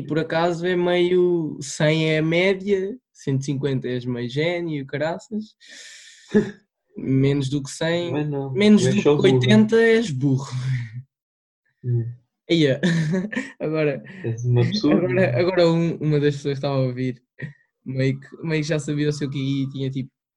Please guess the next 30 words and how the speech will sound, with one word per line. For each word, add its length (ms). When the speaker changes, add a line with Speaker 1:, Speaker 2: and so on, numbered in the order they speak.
Speaker 1:
setenta 480
e 100
três. 360
Speaker 2:
Pá, 120
acontece. 880
Nem 140
Speaker 1:
O 20
Speaker 2:
todos 100
Speaker 1:
mais 220
Speaker 2:
têm. 120
Speaker 1:
provável 640
é 120
teres 280
feito 420
isso 440
num, 580
na 120
internet. 680
Isso 280
não 80
é, 300
não 200
é 80
legit. 320
Speaker 2:
Ah, 320
pois. 320
Speaker 1:
<laughs> 1500
Eu, 240
tipo, 280
há, 420